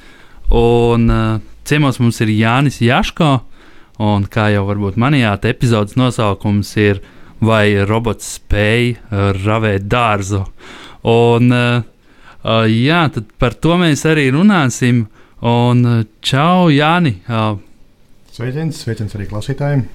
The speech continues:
Speaker 1: Čau! Ā, pastāst, lūdzu, kas tu esi varbūt iesākumā?
Speaker 2: Ā, ok, tad, ā,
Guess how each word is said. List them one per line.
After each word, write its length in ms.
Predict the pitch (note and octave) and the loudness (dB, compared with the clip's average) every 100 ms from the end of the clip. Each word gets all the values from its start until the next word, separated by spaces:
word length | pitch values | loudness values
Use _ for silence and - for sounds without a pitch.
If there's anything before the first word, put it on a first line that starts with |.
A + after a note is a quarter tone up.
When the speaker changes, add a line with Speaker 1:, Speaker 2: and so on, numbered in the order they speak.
| - - | -14 -8
Speaker 1:
Čau! 380 | - C3 B2+ G2 - - - | -4 0 0 -2 -10 -16 -4
Ā, 140 | A#2 A#2 A#2 A2+ - - - - | 0 2 0 -2 -10 -20 -18 -4
pastāst, 480 | G3+ B3 A3 C#3 - | -2 0 0 0 0
lūdzu, 480 | C#3+ F3 G3 D3+ D3+ D3 C#3+ A#2+ - - - - - - - - | 2 4 2 2 2 2 0 -2 -12 -20 -20 -20 -20 -20 -20 -8
kas 240 | - G#3 | -2 -2
tu 140 | - E3 | 0 0
esi 240 | D#3+ - | 0 0
varbūt 400 | A2 G2 F#2 F#2 | -2 -2 -6 -4
iesākumā? 560 | A2 G2+ G2+ - G2 - - - - - - - - - - | -4 -4 -8 -8 -10 -12 -16 -20 -20 -20 -20 -20 -20 -18 -8
Speaker 2:
Ā, 260 | A2 G#2+ G2+ - - | -4 -2 -4 -8 -10
ok, 120 | - F3 G2 - - | -2 0 -2 -4 -6
tad, 160 | A#2 A2+ | -2 -2
ā, 160 | G#2+ | -2